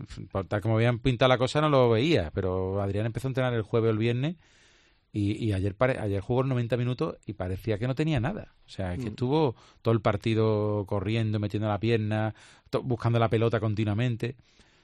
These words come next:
Speaker 1: O sea, que es que él, ya digo, hoy, yo, yo hoy lo escribía, que, que cuando antes jugaba en Ndiaye de pivote y por delante K D y Adrián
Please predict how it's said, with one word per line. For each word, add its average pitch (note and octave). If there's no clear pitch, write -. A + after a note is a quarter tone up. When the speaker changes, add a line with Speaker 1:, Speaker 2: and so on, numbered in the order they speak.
Speaker 1:
O -
sea, G2
que G2
es F#2+
que A2
él, A2+
ya G2
digo, G2
hoy, G#2+
yo, G#2
yo C3+
hoy D#3+
lo D#3
escribía, D3
que, A#2
que A2
cuando A#2
antes D#3
jugaba D3
en C#3+
Ndiaye C#3+
de C3+
pivote C#3+
y G#2
por G2
delante A#2+
K C#3
D C3+
y B2+
Adrián B2+